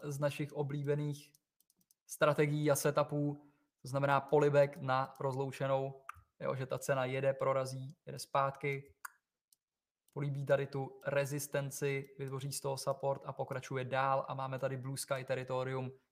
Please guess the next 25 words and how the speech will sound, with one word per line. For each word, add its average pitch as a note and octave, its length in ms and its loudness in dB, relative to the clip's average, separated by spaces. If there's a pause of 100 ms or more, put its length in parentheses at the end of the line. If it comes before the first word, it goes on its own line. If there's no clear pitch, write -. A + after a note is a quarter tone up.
(120)
modré C#3 360 6
oblohy, C3 340 0
kde B2+ 140 0
není C3 160 -4
žádná C3+ 360 4
rezistence B2+ 500 -8
a C3+ 40 -6
ta C3+ 120 -8
cena C#3 200 -6
může C3+ 220 -4
dál C3 160 -2
pokračovat. C#3 500 -8
Takže C#3 240 -6 (420)
pokud F#3+ 480 2 (260)
Facebook D#3 640 2
překvapí, F3+ 680 2 (640)
tak C3+ 160 -2
si F3+ 140 4
myslím, D#3+ 520 4 (160)
že D3+ 520 4 (720)
tady C#3+ 200 4
může C#3+ 220 2
být C3+ 360 0
úplně C3 500 -4
luxusní, C3 880 -4